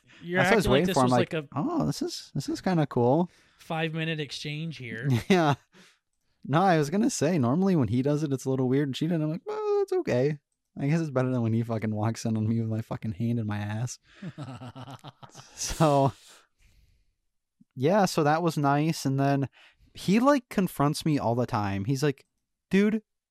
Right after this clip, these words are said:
Speaker 2: he, like, I was literally walking into the fucking dorm. He's like, "Dude, I'm so sorry, but I have, um, a, like, my towel down in the bathroom with my hat drying on it 'cause I'm, like, washing it and it's, like, drying on the countertop." He's like, "I'm so sorry. I hope it's, like, not an inconvenience." I'm like,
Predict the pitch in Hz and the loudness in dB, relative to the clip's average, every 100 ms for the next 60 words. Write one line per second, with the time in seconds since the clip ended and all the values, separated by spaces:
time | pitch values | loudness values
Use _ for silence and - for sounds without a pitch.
0 | _ _ - 151 170 - 185 202 190 190 | _ _ -10 0 0 0 0 0 0 2
1 | 175 127 127 - 131 117 113 127 113 117 | 2 2 0 0 0 0 -2 -6 -4 -2
2 | 123 127 135 _ 131 117 113 - 139 - | -2 0 -4 _ -4 -4 -4 -4 -4 -2
3 | 120 135 170 - _ _ _ _ _ _ | -2 0 -2 -4 _ _ _ _ _ _
4 | 139 - 123 185 180 - 123 104 - 113 | -6 -2 0 2 0 -8 -6 -6 -6 -4
5 | 104 104 - 113 101 - 98 123 175 185 | -4 -6 -4 -4 -2 -4 -2 -2 0 2
6 | 190 - 123 143 117 107 101 - - - | 0 0 0 0 0 0 -2 -4 -8 -6
7 | 123 113 - 95 - 110 98 - 104 95 | -6 -6 -6 -8 -4 -4 -6 -6 -4 -4
8 | 98 92 92 - - 104 104 - 156 - | -4 -6 -6 -8 -4 -4 -4 -6 -8 -6
9 | - 196 104 - 113 - 104 - 98 92 | -2 -2 -2 -2 -4 -4 -6 -6 -6 -4
10 | 90 78 - - - - - - - - | -6 -6 -8 -8 -10 -10 -10 -10 -12 -14
11 | - _ - _ - 123 - 135 127 139 | -18 _ -20 _ -6 -4 -2 -2 0 0
12 | 117 110 92 98 101 135 135 - 107 104 | 0 -2 -2 -2 -2 -2 -2 -4 -4 -2
13 | 98 98 107 107 104 101 113 101 | -2 -2 -4 -4 -4 -4 -4 -6